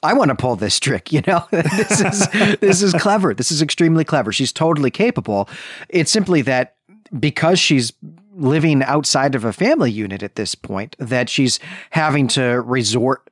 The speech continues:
to, yeah, things that, a-, as you say, are kind of criminal in the sense of, like, you know, stealing chickens and that sort of thing. But she could easily just have continued to live with her family and been fed hen's blood and,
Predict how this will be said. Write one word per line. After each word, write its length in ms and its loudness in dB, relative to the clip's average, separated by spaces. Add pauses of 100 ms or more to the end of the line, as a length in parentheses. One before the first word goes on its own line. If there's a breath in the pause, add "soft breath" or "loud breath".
to, 560 0
yeah, 140 0
things 300 0
that, 240 -2 (100)
a-, 180 0
as 160 0
you 60 2
say, 200 0
are 140 0
kind 220 -2
of 140 -6
criminal 480 0
in 60 -4
the 60 -2
sense 280 0
of, 100 -2
like, 160 0 (220 loud breath)
you 80 0
know, 140 -2
stealing 400 2
chickens 440 0
and 140 2
that 280 -2
sort 200 0
of 100 -6
thing. 280 -2 (400 loud breath)
But 220 0
she 160 0
could 160 0
easily 360 2
just 220 -2
have 140 -4
continued 460 -2
to 120 -2
live 440 -6 (340)
with 160 -2
her 120 0
family 560 -2
and 260 -2
been 200 -2
fed 320 -2 (400)
hen's 300 0
blood 360 0
and, 260 0